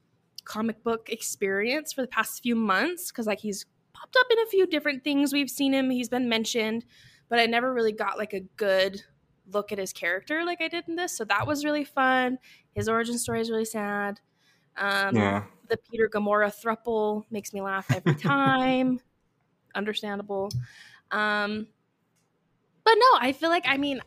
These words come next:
Speaker 1: I have always really liked the Guardians of the Galaxy, um, in movies from when I was first introduced to them, and then also the comics that we have read. So it was fun to, like, see how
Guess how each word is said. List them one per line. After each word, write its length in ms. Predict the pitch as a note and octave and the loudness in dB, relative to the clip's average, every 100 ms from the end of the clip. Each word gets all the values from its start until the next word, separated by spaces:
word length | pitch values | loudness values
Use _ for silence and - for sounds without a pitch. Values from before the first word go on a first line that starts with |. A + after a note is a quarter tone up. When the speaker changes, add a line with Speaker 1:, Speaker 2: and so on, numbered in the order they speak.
| - | 0
Speaker 1:
I 520 | A#3+ B3+ C#4 D#4 D#4+ | 6 8 6 2 0
have 120 | D#4 - | -2 0
always 320 | F#3 A3+ B3 | 2 2 2
really 200 | E4 F4 | 2 4
liked 280 | D4+ D#4+ - | 4 2 -2
the 80 | F4 | 2
Guardians 380 | E4 F4+ F4+ | 2 2 0
of 120 | F4+ F4+ | -4 -2
the 100 | F4 | 0
Galaxy, 640 | D#4+ E4 E4+ - D#4+ E4 - _ - | 2 4 0 -4 -4 -4 -8 _ -2
um, 380 | G#3+ G3+ G3 F#3+ | 0 2 -2 -4
in 200 | F#3+ G3 | -2 0
movies 420 | A3+ C4+ C#4+ C#4 - | 2 2 2 0 -2
from 140 | A#3 | -2
when 100 | A3 | 0
I 60 | G3 | -2
was 120 | F#3+ | -2
first 260 | A#3+ A#3+ B3 | -2 -2 -2
introduced 440 | A#3 A#3 A#3 - | -4 -4 -4 -4
to 60 | - | 0
them, 220 | A3 G#3+ | 0 0
and 100 | G3 | -4
then 80 | F#3+ | -4
also 220 | G3 F#3+ G3 | -6 -6 -6
the 120 | F#3 | -6
comics 400 | - G3 A3 - | -4 -4 -4 -4
that 100 | - | -4
we 100 | A3+ | -2
have 220 | A3 B3+ C4+ | 4 4 4
read. 240 | C#4+ D#4 - - - - - - | 4 2 -2 -20 -20 -20 -20 0
So 140 | D#4+ | 4
it 40 | G4+ | 6
was 200 | A#4 - | 6 6
fun 200 | A#4+ A4 | 6 8
to, 80 | D#4+ | 6
like, 180 | A3 - | 6 4
see 400 | - B3 A#3 B3 | 2 2 2 2
how 680 | - A3+ A3+ A#3 A3+ A3+ | 4 8 8 8 8 4